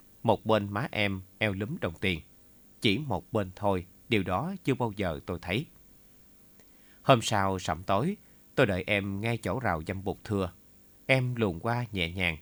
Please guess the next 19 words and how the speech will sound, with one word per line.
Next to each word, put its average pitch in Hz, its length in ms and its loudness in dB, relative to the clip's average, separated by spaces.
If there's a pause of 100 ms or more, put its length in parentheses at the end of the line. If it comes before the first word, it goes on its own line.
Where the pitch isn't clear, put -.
(180)
mà 87 200 -2
không 87 260 -6
gây 95 160 -2
tiếng 135 260 -4
động 78 240 0 (400)
và 90 380 4 (100)
rơi 117 260 0
ngay 113 300 -4
vào 82 320 -2
vòng 80 200 -6
tay 90 140 -4
tôi. 92 220 0 (920)
Người 110 240 0
em 95 260 -2
nóng 101 220 -4
rực. 92 140 -2 (720)
Tôi 135 140 6
hôn 127 260 0
em 120 260 -4